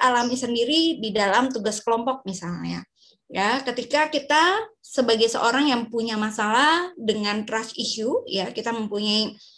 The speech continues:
hal ini, atau kita berteman satu kelompok dengan orang yang ada trust issue, ketika mengerjakan tugas kelompok, dia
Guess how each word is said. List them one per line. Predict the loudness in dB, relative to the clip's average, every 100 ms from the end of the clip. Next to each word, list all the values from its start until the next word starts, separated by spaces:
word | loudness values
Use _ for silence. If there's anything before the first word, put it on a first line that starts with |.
| _ _ -18
hal | -2 0 2
ini, | 4 4 2 0 -2
atau | -4 0 0 0
kita | -2 -4 -6
berteman | 0 2 2 -2 -2 0 2 2 0 -6
satu | -2 -2 0
kelompok | -2 0 0 -2 0 -2 0
dengan | -2 -2 0 0 0
orang | -2 0 -2
yang | -2
ada | -2 -2 -2
trust | -4 -6 -4
issue, | -6 -4 -2 -2 -4 -8 -20 -20 -20 -6
ketika | -2 2 4
mengerjakan | 4 4 2 2 2
tugas | 2 2 4
kelompok, | 2 2 0 -6 -6
dia | 0 2